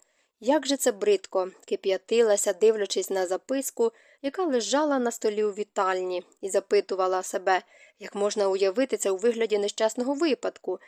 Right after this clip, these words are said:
якщо записку знайдуть порваною на шматки.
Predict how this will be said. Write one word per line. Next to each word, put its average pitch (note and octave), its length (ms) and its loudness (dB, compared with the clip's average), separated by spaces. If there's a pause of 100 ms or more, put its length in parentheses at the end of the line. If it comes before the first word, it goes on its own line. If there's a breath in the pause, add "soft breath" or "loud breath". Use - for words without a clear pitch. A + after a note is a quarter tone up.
(160 soft breath)
якщо F#4 300 -2
записку A3 520 -2
знайдуть F#3 560 -2 (100)
порваною D#4+ 640 -2
на G#3 160 -6
шматки. - 560 -12